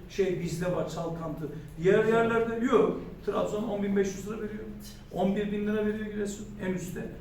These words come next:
Şimdi Temmuz'da sözleşme yapacaklar. Bizden sonra biz erken yakalandık. Yani Mart'ta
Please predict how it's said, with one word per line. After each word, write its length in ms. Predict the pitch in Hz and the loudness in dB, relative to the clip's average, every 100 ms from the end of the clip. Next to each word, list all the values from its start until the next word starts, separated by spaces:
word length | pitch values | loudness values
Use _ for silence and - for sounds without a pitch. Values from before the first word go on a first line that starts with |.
| - | -10
Şimdi 320 | 240 226 208 | -6 -4 -4
Temmuz'da 440 | 214 214 208 220 208 | -2 0 0 0 -2
sözleşme 560 | 165 151 147 - 143 | -4 -6 -8 -8 -8
yapacaklar. 440 | 143 147 143 - - | -8 -8 -10 -10 -10
Bizden 240 | 160 190 196 | -8 -4 -4
sonra 280 | 196 185 147 - | -2 -4 -4 -4
biz 120 | 208 | -2
erken 300 | 208 202 226 | -2 -2 -4
yakalandık. 520 | - - - - - | -4 -6 -8 -10 -10
Yani 140 | - - 80 | -10 -8 -6
Mart'ta 400 | 82 - - | -6 -6 -8